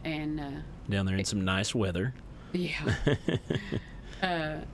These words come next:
Speaker 1: and, uh, so I, I s-, sit and think enough to realize I need some, a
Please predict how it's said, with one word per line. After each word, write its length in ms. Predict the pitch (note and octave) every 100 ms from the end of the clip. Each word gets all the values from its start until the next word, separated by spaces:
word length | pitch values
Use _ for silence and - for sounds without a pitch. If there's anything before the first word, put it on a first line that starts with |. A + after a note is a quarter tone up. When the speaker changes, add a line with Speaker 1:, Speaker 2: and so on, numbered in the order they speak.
| -
Speaker 1:
and, 440 | - E3+ D#3 D#3 D#3
uh, 260 | - -
so 460 | D#3+ E3+ D3 B2+ A2+ - - - - - -
I, 160 | - D#3
I 60 | D3 - - - - - - - - - _ _ _ _ _ _ _ _ _ _ _ _ _ _ _
s-, 220 | - - C3
sit 240 | B3 A#3
and 80 | F3+
think 240 | G3+ G3+
enough 400 | F#3 F3+ F3+ E3+
to 100 | F3
realize 420 | E3 D#3+ D3 D3+ -
I 120 | D4+
need 220 | G#4 D#4+
some, 180 | -
a 40 | A3+